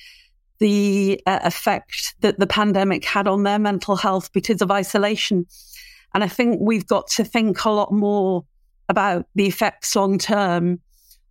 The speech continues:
of the pandemic. I know health is gonna be a topic in February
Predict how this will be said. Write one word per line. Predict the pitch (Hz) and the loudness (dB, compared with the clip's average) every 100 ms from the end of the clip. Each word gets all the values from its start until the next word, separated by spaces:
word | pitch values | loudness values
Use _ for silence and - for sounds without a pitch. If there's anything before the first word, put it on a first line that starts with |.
| - | -2
of | 202 196 | -2 0
the | 220 | -2
pandemic. | - 196 196 180 180 175 143 - - _ - | 0 0 2 2 0 -2 -6 -12 -20 _ -6
I | 190 | -2
know | 196 | -2
health | 185 196 196 - | 0 0 0 -2
is | 185 | -2
gonna | 202 185 | 0 0
be | 180 | -2
a | - - - | -4 -18 -2
topic | 180 143 - - - - _ | -2 -2 -8 -18 -20 -20 _
in | 180 190 | 0 2
February | 170 208 190 202 190 185 180 175 | 2 0 2 2 2 2 0 -2